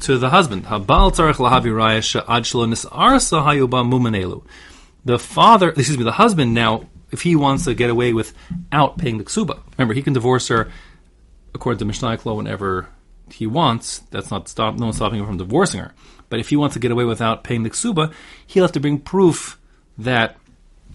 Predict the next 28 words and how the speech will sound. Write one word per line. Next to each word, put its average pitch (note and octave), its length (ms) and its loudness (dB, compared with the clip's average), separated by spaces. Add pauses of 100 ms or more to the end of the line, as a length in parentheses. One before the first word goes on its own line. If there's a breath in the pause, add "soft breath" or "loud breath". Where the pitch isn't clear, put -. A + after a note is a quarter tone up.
(360)
he - 140 -2
was C3 120 0
misled, B2+ 680 -2 (300 loud breath)
the - 100 -4
thing C3+ 240 -4
had B2+ 80 -2
developed A2+ 440 -2
previously, A#2+ 800 -4
and G#2+ 180 -4
therefore B2 240 -2
v'haya C3 400 0
mikcho D3+ 600 0
mikach - 480 -4
tos, D3+ 480 -4 (340 loud breath)
and A#2+ 100 -4
therefore B2+ 540 0 (500 soft breath)
the A2+ 240 -2
kinyan D3 400 0
he B2+ 100 0
made, C#3+ 200 2
the B2 80 0
acquisition A2+ 380 -2
he B2+ 40 -2
made C3+ 200 2
in A2+ 100 -2
giving A2 320 -2
his G#2+ 180 -4
wife G#2+ 540 -4